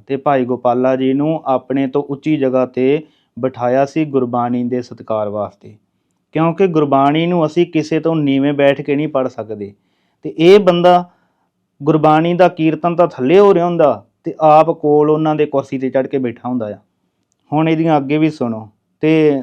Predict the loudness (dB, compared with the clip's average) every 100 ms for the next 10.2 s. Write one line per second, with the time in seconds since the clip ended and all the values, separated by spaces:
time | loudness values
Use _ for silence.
0 | -4 0 2 2 0 2 2 4 2 2
1 | 0 0 -2 -4 -4 -4 -2 -2 -2 -2
2 | 0 0 -2 -4 -8 -8 -4 -2 0 -2
3 | -2 -2 -2 -2 0 0 0 -2 0 -2
4 | 0 -2 0 0 0 0 0 0 0 0
5 | 0 -2 -4 -10 _ _ _ -4 -2 0
6 | -2 -4 -6 -8 -8 -8 -8 -14 _ _
7 | _ _ _ _ _ _ _ _ -4 0
8 | 0 0 0 2 2 0 -4 2 4 4
9 | 2 4 4 2 0 -2 -2 -4 -6 -6
10 | -10